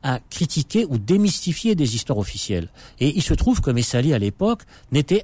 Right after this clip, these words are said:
absolument pas inscrit dans l'histoire officielle, bien sûr pas française, mais aussi algérienne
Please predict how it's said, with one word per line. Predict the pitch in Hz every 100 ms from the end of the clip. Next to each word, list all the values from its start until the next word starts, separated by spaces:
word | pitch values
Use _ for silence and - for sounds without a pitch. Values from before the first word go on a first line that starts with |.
| -
absolument | 220 - - 170 160 143
pas | 135 202 226 117
inscrit | 135 117 - 175
dans | 175 117
l'histoire | 117 - 143
officielle, | 117 - 113 127 151 214
bien | 90 104 123
sûr | - 131
pas | - 117
française, | - 117 - 233 175 92 - - - - - -
mais | 117 175
aussi | 135 - 226
algérienne | 123 151 247 175 90